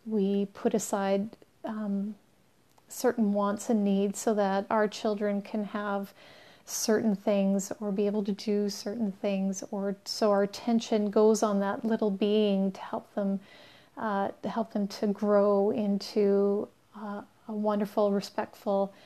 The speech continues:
uh, human being. And I really don't see that as a sacrifice. I see that as, um, I guess, as a responsibility, as, uh, someone that can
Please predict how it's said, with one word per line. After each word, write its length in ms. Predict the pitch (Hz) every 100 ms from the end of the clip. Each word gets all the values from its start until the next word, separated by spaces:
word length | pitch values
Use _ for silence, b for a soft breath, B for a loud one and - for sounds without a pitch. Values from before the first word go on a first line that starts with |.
| B B B
uh, 180 | 214 196
human 560 | 190 233 220 202 190 185
being. 480 | 220 240 214 226 B B B B 262
And 160 | 247
I 120 | 254
really 340 | 254 269 311 302
don't 260 | 254 233
see 240 | 226 240 226
that 240 | 208 208
as 560 | 226 214 196 196 185 - b b b b 233
a 200 | 190 196
sacrifice. 960 | - 202 196 226 196 - - 226 - - b b b b _ -
I 100 | 202
see 240 | 185 240 220
that 240 | 208 196
as, 680 | 196 196 196 196 196 - - -
um, 560 | 214 196 196 196 196 185 _ _ -
I 40 |
guess, 240 | 226 202
as 180 | 220 202
a 60 | 208
responsibility, 1200 | 202 - 208 196 202 208 202 220 208 220 - -
as, 680 | 214 202 202 202 202 202 - b b b b -
uh, 240 | 233 226
someone 460 | 190 - 226 220 214
that 200 | 208 208
can 540 | - 220 208 202 214